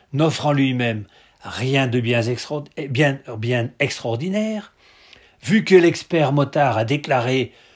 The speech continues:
que le retard de ce genre sont fréquents, vu d'autre part que les informations prises n'ont fourni aucune trace de délit,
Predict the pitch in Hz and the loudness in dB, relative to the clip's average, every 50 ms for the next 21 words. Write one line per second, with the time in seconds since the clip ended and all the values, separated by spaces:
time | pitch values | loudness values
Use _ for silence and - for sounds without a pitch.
0 | _ _ _ _ _ - - 151 143 139 123 120 135 123 - 139 123 113 104 101 | _ _ _ _ _ -4 0 2 2 4 2 2 0 -2 0 0 0 0 -2 -2
1 | 104 104 98 - - 120 101 113 110 101 - - - 123 110 - 196 190 - 226 | -6 -8 -6 -6 -6 -4 -2 -2 -4 -4 -6 -8 -8 -8 -4 -2 -2 0 2 2
2 | 226 226 226 233 _ _ _ _ _ _ _ _ _ _ _ _ _ _ _ _ | 2 2 0 -4 _ _ _ _ _ _ _ _ _ _ _ _ _ _ _ _
3 | _ _ _ _ - 113 143 208 220 160 190 190 180 - 165 156 117 - 147 147 | _ _ _ _ -8 -2 0 0 4 6 6 4 6 4 2 2 2 4 2 2
4 | 139 - - 117 107 104 98 113 117 110 - 139 120 117 117 113 113 113 - - | 2 0 -4 -6 -6 -6 -4 -4 -4 -2 -2 -2 -2 0 0 -2 -2 -4 -6 -6
5 | - 123 120 - - - 139 127 120 117 107 101 - - _ _ _ _ - 131 | -6 -6 -6 -6 -6 -4 -4 -2 -2 -2 -4 -6 -10 -14 _ _ _ _ -4 -2
6 | 139 139 143 - - 160 135 131 131 131 127 123 - - - 175 175 170 - 160 | -2 -2 -2 -2 -4 -4 -4 -2 -2 -4 -4 -4 -6 -2 2 2 2 2 2 -2
7 | 143 131 120 - - - 131 131 120 - - - - _ _ - 170 160 127 127 | -2 -2 -4 -6 -4 -2 0 0 0 -2 -8 -14 -18 _ _ 2 2 4 4 2
8 | 120 107 104 110 120 - | -2 -2 -2 -6 -6 -8